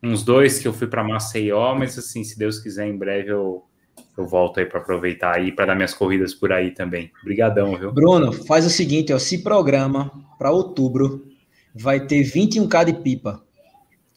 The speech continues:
Speaker 1: Olha aí.
Speaker 2: Uma, a, a meia mais bonita do Brasil, assim, nós já participamos, vamos novamente,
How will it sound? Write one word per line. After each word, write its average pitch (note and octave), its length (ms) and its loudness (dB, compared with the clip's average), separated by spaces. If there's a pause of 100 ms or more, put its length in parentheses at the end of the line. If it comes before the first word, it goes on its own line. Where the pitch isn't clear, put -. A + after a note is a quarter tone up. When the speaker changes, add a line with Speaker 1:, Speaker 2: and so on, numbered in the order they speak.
(300)
Speaker 1:
Olha G2+ 180 4
aí. F#2+ 280 2
Speaker 2:
Uma, G#2 220 2 (120)
a, D3 600 2
a - 20 0
meia D#3 320 6
mais E3 340 4
bonita D#3+ 460 2
do F3 80 2
Brasil, D#3+ 480 4
assim, A#2 680 -8
nós C3 240 -2
já C#3 140 0
participamos, C#3 720 -2
vamos C#3+ 400 -2
novamente, C3+ 680 -2